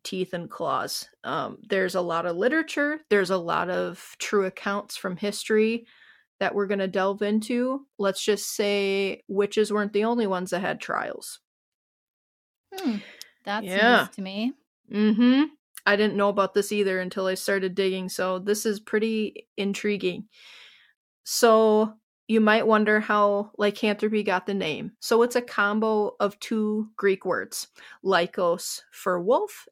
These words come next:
Speaker 1: and anthropos for man. The concept of humans transforming into wolves can obviously date back millennia, but one of the more popular literature pieces is in the El-,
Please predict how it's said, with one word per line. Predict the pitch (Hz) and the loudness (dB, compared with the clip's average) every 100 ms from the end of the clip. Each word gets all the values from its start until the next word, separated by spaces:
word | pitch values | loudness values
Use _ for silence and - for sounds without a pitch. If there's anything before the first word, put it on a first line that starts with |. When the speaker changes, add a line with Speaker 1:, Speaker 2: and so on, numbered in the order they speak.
| - | -2
Speaker 1:
and | 220 214 214 | 2 2 0
anthropos | 233 285 254 233 208 208 - | -2 -2 -4 -2 -2 -4 -6
for | - 185 | -2 -2
man. | 170 120 107 156 190 _ _ _ _ _ _ _ _ _ _ | -2 -6 -6 -10 -16 _ _ _ _ _ _ _ _ _ _
The | 214 208 208 208 | 0 2 2 -2
concept | - 214 220 240 254 247 - | -2 0 2 2 0 0 -4
of | 214 202 | -4 -4
humans | - 220 214 208 208 - | -2 0 2 0 -2 -4
transforming | - 196 190 - 196 190 196 | -6 -4 -6 -4 -2 -2 -4
into | 185 190 202 | -6 -4 -4
wolves | 180 175 175 180 202 | -2 -2 -2 -4 -8
can | - 196 185 180 - _ _ _ _ _ - | -6 -4 -4 -6 -10 _ _ _ _ _ 0
obviously | 185 180 175 185 | 0 0 -2 -4
date | 175 170 - | -2 -4 -2
back | 165 170 190 | -2 -2 -4
millennia, | 180 175 170 175 175 175 - | -6 -6 -8 -6 -6 -6 0
but | 196 190 - | 0 0 -4
one | 190 196 208 | -4 0 0
of | 208 196 | -2 -2
the | 196 190 | -2 0
more | 190 185 | -2 -6
popular | - 170 156 - 202 196 190 | -2 0 2 0 -2 -2 -4
literature | 190 190 190 208 - 190 | -4 -4 -4 -4 -4 -4
pieces | - 202 - 202 196 | -4 -8 -2 -2 0
is | - 190 185 | 0 0 0
in | 190 | -4
the | 190 190 | -4 -4
El-, | 175 175 | -6 -8